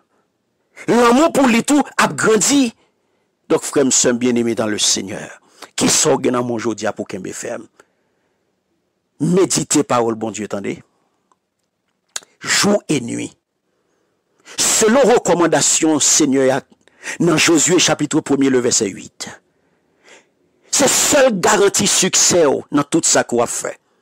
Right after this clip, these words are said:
Et c'est seule garantie succès, oh, avec bon Dieu, la méditation de la parole de Dieu. C'est seule méthode, frère, sœur, bien-aimé dans le Seigneur,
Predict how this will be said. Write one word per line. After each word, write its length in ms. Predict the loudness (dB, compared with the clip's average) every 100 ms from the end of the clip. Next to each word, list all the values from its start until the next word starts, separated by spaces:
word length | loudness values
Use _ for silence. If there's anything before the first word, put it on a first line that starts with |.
| -20 -20 -10 -2
Et 80 | 0
c'est 220 | 2 0
seule 320 | 2 2 2
garantie 340 | 2 2 0 0
succès, 400 | 0 0 2 2
oh, 80 | 0
avec 580 | -2 -2 -2 0 0 2
bon 160 | 0 0
Dieu, 300 | -4 -8 -10 _ _ -8
la 140 | -8
méditation 680 | -2 -2 -2 -4 -4 -4 -2
de 100 | -2
la 140 | -2 -2
parole 340 | -4 -4 -8
de 80 | -12
Dieu. 200 | -18 -20 _ _ _ _ _ _ _ _ _ _ _ -4
C'est 160 | -2
seule 540 | 0 0 2 4 4 4
méthode, 760 | 4 2 2 2 2 2 -2 -4
frère, 320 | -8 0 2 2
sœur, 300 | 2 2 0 -4 -18 _ _ _ _
bien-aimé 400 | -4 0 2 2
dans 160 | 2 2
le 80 | 0
Seigneur, 500 | -2 -4 -10 -14